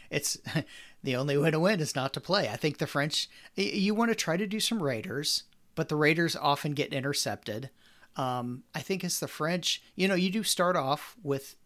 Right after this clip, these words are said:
the victory threshold, and then the English just tip it away from you. But I think it's the French, I'd be curious to know, you know, the people that are actually playing this in a tournament scenario, how they're playing the French, because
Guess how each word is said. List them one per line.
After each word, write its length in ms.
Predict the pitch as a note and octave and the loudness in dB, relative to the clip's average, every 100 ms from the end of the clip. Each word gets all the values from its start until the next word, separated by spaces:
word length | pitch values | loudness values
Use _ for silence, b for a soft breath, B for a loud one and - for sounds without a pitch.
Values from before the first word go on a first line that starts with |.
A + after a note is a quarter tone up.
| _ | _
the 120 | C#3+ | -4
victory 540 | C3 B2+ - B2 B2 A#2+ - | 0 -2 -2 -2 -4 -8 -16
threshold, 680 | - B2+ G#2+ - A#2 B2 B2 b b b - | -6 -4 -2 -4 -4 -6 -10 b b b -4
and 160 | C#3 | -2
then 180 | C3 C3 | -2 -4
the 140 | B2+ | -4
English 380 | - B2+ B2 - | -4 -4 -4 -4
just 260 | - B2 - | -4 -4 -2
tip 180 | B2+ A2 | -4 -6
it 40 | |
away 200 | A2+ A#2 | -8 -8
from 240 | G#2+ - - | -8 -8 -10
you. 120 | - | -8
But 200 | C#3+ C3+ - b b b | -8 -8 -12 b b b
I 80 | - | -10
think 260 | - G#3 | -4 -4
it's 120 | B3+ - | -2 -4
the 100 | D3 | -4
French, 500 | - F3+ F#3 - - - - b b b | -2 -2 0 -2 -2 -20 -20 b b b
I'd 140 | F#3 | 4
be 100 | F4 | 6
curious 400 | - - C#4 A#3 | 4 2 0 0
to 100 | - | 0
know, 440 | D3+ C#3+ C#3 C#3 C#3 - - | 2 4 4 2 -4 -16 -8
you 100 | C#3+ | -4
know, 160 | B2+ B2 | -2 -4
the 80 | B2 | -6
people 300 | E3+ F3 D#3+ | -4 -2 0
that 160 | C#3 | 0
are 140 | B2 - | 0 0
actually 300 | C3 - C3+ | -2 -2 -6
playing 320 | - B2+ C3 | -6 -8 -6
this 180 | C3+ - | -4 -4
in 80 | A#2 | -4
a 60 | A#2 | -6
tournament 380 | C3 A#2+ A#2 | -6 -6 -6
scenario, 680 | - B2 B2+ E3 A#2 G#2 A#2+ - B B B | -6 -6 -4 -4 -4 -6 -8 -12 B B B
how 180 | D3 C#3+ | 0 2
they're 120 | C3 | 2
playing 300 | - C3 A#2 | -2 -6 -6
the 60 | A#2+ | -8
French, 380 | - A#2 - - | -8 -6 -6 -8
because 380 | B2 A2+ G#2+ | -6 -4 -6